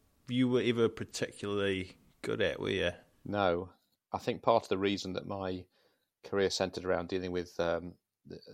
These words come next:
Speaker 2: with, with death, as in the actual scene of death, uh, whether it be road death or a terrorist attack or whatever, was because I'm not very good at dealing with the relatives. I, we have in the,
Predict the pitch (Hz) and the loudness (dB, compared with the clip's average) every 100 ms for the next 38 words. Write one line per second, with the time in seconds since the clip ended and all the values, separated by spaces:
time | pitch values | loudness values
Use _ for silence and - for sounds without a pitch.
0 | - 101 87 90 85 95 87 - - - | -14 -10 -6 -4 -2 2 2 2 -6 -16
1 | _ - 92 87 87 87 87 - 87 - | _ -8 -6 -6 -6 -6 -8 -8 -6 -4
2 | - 101 85 78 - - - 82 82 90 | -2 -2 -2 -6 -4 -6 -6 -6 -6 -4
3 | 85 85 85 87 85 80 85 - 85 82 | -6 -6 -6 -2 -2 0 -2 -2 -4 -2
4 | 87 - 90 82 - - 78 - 87 87 | -6 -4 -2 -2 -4 -6 -6 -6 -6 -4
5 | 87 - 90 104 107 98 95 101 - 95 | -6 -8 -8 -4 -2 0 0 -2 0 0
6 | 92 95 95 98 92 90 87 95 92 82 | 2 0 0 -4 -4 -4 -2 2 2 0
7 | 82 76 - - 92 92 90 87 _ 95 | -6 -6 -8 -8 -12 -12 -12 -16 _ -2
8 | 101 92 90 87 | 0 0 0 -4